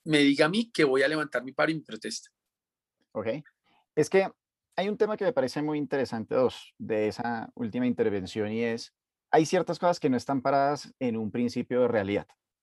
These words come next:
Speaker 2: o en algunas, o, o lo toman para unas cosas sí y para otras no. Para eso tengo,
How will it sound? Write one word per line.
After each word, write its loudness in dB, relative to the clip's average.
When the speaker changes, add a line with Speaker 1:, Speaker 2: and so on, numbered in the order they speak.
Speaker 2:
o 6
en 2
algunas, -2
o, 4
o 4
lo 6
toman 2
para 0
unas -4
cosas -10
sí -10
y -6
para -2
otras -4
no. -2
Para 6
eso 2
tengo, 4